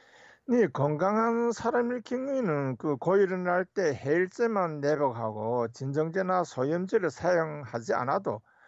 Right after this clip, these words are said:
다른 질병과 합병되지는 않습니다. 장티푸스는 치료를 잘하면 이십 일 넘게 체열이 나다가 점차적으로 열이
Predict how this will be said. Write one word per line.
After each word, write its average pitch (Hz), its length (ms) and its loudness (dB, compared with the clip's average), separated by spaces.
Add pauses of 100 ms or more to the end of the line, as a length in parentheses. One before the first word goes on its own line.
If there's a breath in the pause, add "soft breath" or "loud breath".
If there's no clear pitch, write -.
(240 soft breath)
다른 170 320 0
질병과 196 480 -2
합병되지는 123 800 -6
않습니다. 110 600 -6 (1080 soft breath)
장티푸스는 165 800 0
치료를 220 400 2
잘하면 156 640 -2 (420)
이십 180 280 -2
일 226 220 2
넘게 151 400 0
체열이 226 420 0
나다가 135 540 -2
점차적으로 160 760 -2
열이 156 200 0